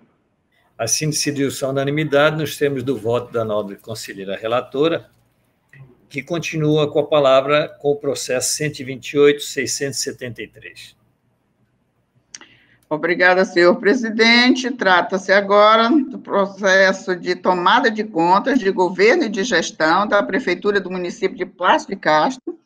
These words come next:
Speaker 2: exercício dois mil e dezessete,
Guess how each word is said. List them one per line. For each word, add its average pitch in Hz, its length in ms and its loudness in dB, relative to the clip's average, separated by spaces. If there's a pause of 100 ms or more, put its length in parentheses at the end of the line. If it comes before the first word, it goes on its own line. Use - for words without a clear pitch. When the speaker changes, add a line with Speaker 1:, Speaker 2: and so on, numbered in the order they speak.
(360)
Speaker 2:
exercício 233 600 2
dois 220 180 4
mil 214 140 0
e 202 40 -2
dezessete, 180 960 0